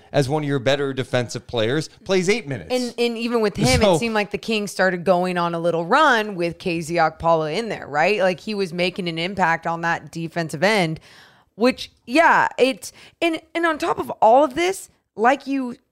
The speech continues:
Speaker 2: mentioned to start the podcast, this is wha-,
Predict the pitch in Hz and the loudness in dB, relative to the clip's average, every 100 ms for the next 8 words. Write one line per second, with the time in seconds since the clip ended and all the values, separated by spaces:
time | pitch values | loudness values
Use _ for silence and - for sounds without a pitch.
0 | _ _ 208 208 220 226 254 247 254 - | _ _ -2 0 0 0 -2 -2 -6 -14
1 | _ _ _ _ 208 - 214 220 247 247 | _ _ _ _ -8 0 2 4 2 4
2 | 254 262 277 277 - - _ - 359 - | 4 4 2 2 -2 -16 _ -4 -2 -6
3 | 226 254 | 2 2